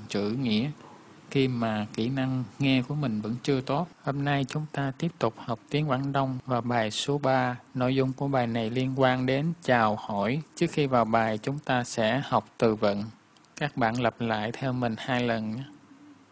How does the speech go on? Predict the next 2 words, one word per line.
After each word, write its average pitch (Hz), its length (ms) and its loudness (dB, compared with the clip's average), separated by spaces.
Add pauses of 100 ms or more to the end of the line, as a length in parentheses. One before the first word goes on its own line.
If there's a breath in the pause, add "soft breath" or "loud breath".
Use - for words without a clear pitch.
(1900)
Nị. 117 540 4 (2250)
Nị. 117 640 4